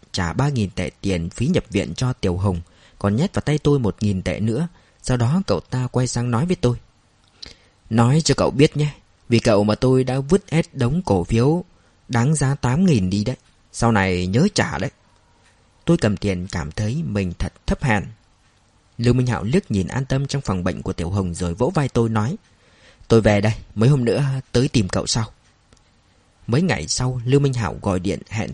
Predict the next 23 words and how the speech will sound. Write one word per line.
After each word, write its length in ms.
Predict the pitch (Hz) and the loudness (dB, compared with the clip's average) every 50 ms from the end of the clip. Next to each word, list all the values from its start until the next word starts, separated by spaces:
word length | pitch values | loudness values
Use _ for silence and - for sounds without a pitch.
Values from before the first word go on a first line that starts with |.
| - | -2
tôi 180 | - 117 117 117 | 0 0 0 2
ra 120 | 113 123 | 0 0
một 160 | 113 101 90 | 0 0 0
nhà 120 | 92 92 92 | 0 -2 -2
hàng 220 | 92 98 92 87 104 | -2 -2 -4 -4 -2
ven 140 | 143 160 160 | -2 0 0
hồ 160 | 135 104 87 | 2 0 0
Đoàn 220 | 98 95 90 85 85 | 0 -2 -4 -6 -6
Kết 280 | - - 147 - - | -4 -4 -4 -4 -2
ăn 140 | - 135 135 | -4 -4 -4
hải 160 | 120 107 82 | -2 -4 -4
sản, 260 | - - - 87 85 - - _ _ | -4 -4 -4 -4 -6 -8 -14 _ _
tôi 140 | - 117 117 | -2 0 0
đồng 140 | 101 80 - - | 0 -2 -6 -6
ý. 240 | - 98 98 110 156 - _ _ _ _ _ _ _ _ _ _ - - _ _ _ - - _ _ _ _ | -6 -6 -6 -6 -8 -10 _ _ _ _ _ _ _ _ _ _ -20 -20 _ _ _ -20 -20 _ _ _ _
Trước 160 | - 170 - | -2 2 4
đây 200 | 156 151 147 151 | 4 4 4 4
tôi 140 | - 151 156 | 2 0 2
thường 220 | - 131 110 107 | 2 2 2 2
đến 160 | 104 131 180 | 2 2 2
nhà 100 | 190 143 | 2 0
hàng 240 | 120 110 98 95 95 | 0 0 0 0 0
này, 220 | 98 92 90 80 | 0 0 0 -2